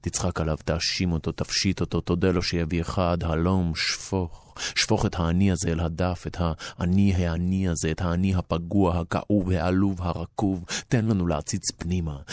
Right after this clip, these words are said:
תן למילים האלה שהעזת משום מה להעלות על הכתב, להדהד בשקט, מלא באוזניים קשובות. כן,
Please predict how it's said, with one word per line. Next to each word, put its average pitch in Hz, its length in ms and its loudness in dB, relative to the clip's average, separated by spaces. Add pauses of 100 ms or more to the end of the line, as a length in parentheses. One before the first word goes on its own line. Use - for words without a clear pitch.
(140)
תן 113 140 2
למילים 95 500 2
האלה 80 200 -2
שהעזת 92 580 -2
משום 107 480 -2
מה 82 160 0
להעלות 80 480 -4
על 104 80 -2
הכתב, 76 400 -4 (460)
להדהד 80 520 0
בשקט, - 1300 -4 (680)
מלא 73 200 0
באוזניים 71 680 -4
קשובות. 71 640 -6 (1040)
כן, 71 260 -4